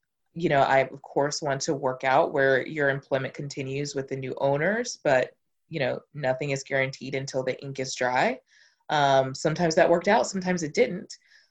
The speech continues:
Um, but this last time, um, I helped everyone land a new job or ensured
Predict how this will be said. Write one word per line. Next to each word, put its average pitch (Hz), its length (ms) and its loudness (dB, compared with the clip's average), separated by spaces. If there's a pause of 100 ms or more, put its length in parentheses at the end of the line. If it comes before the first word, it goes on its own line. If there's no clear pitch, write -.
(100)
Um, 180 480 2
but 190 160 0
this 185 200 -2
last 170 420 2
time, 139 560 0 (580)
um, 143 600 2 (760)
I 160 100 6
helped 165 300 4
everyone 151 880 2 (300)
land 143 400 2
a 135 80 2
new 135 160 -2
job 127 380 2
or 139 220 8
ensured 139 580 2